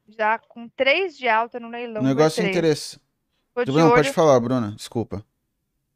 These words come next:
Speaker 1: Não, é, não, tô de olho no rompimento do treze e trinta aqui em B três.
Speaker 2: Tem um... Desculpa só interromper rapidinho, é que a B três, eu tava, enquanto você tava falando, eu dei uma procuradinha, e além da Neoway, ela investiu em mais uma empresa no ramo de inteligência artificial,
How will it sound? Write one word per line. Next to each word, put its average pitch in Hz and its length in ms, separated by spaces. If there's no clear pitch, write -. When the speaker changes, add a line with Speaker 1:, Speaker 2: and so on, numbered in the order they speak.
Speaker 1:
Não, 196 100
é, 214 120
não, 208 120
tô 226 160
de 226 160
olho 233 180
no 233 100
rompimento 240 440
do 240 80
treze 233 360
e 240 40
trinta 220 440
aqui 214 140
em 208 60
B 208 120
três. 185 380
Speaker 2:
Tem 139 220
um... 139 640
Desculpa 139 380
só 147 140
interromper 139 500
rapidinho, 127 600
é 120 100
que 139 160
a 139 60
B 147 160
três, 147 280
eu 151 80
tava, 135 240
enquanto 127 320
você 123 200
tava 123 220
falando, 120 400
eu - 20
dei 113 180
uma 120 140
procuradinha, 117 720
e 123 100
além 131 260
da 170 160
Neoway, 151 480
ela 147 220
investiu 147 400
em 151 80
mais 147 260
uma 180 140
empresa 135 760
no 107 220
ramo 117 260
de 117 120
inteligência 117 520
artificial, 120 840